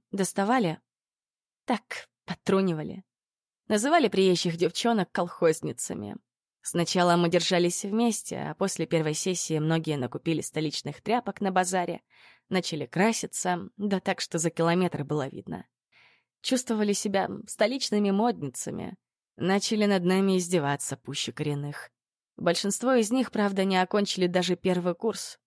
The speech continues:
Загуляли, залетели. В итоге разъехались по домам. Наталья снова замолчала. «У нас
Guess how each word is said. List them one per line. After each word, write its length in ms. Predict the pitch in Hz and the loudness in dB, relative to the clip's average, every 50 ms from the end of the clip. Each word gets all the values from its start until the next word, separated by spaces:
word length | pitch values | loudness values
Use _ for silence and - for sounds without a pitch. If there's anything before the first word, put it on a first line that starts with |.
| _ | _
Загуляли, 640 | - 185 175 170 156 165 156 160 208 247 247 214 175 | -6 -2 0 0 2 2 2 2 4 4 4 2 2
залетели. 720 | 160 - 160 139 127 - - - 226 240 226 202 185 180 - _ _ - - - - - _ _ _ _ _ _ - | 0 0 0 0 0 -2 -2 2 2 4 4 2 0 -2 -4 _ _ -20 -20 -20 -20 -20 _ _ _ _ _ _ -4
В 140 | 190 180 | 0 0
итоге 300 | 180 - 214 208 190 196 | 0 2 0 0 2 2
разъехались 720 | 175 170 160 - - 165 160 156 - 160 151 151 156 - | 0 2 0 0 0 -2 -2 -2 -2 -4 -6 -4 -6 -6
по 120 | - - 147 | -6 -6 -6
домам. 460 | 147 - - 151 - - - - - _ _ _ _ _ _ _ _ _ _ _ _ _ _ _ _ _ - | -6 -8 -8 -10 -10 -12 -14 -14 -16 _ _ _ _ _ _ _ _ _ _ _ _ _ _ _ _ _ -2
Наталья 440 | 170 165 - - 160 160 156 160 | -2 0 0 0 0 0 2 0
снова 300 | 156 - - 160 160 156 | 0 0 0 0 0 0
замолчала. 720 | 160 - 170 160 170 180 185 - - - 170 151 143 156 - - _ _ _ _ _ _ _ _ _ _ _ _ _ _ _ _ _ _ _ _ _ _ _ | 0 0 0 2 2 0 0 -2 -2 -2 -2 -2 -4 -6 -12 -18 _ _ _ _ _ _ _ _ _ _ _ _ _ _ _ _ _ _ _ _ _ _ _
«У 60 | - | 2
нас 360 | 196 214 240 240 233 - - | 4 4 4 4 2 0 -4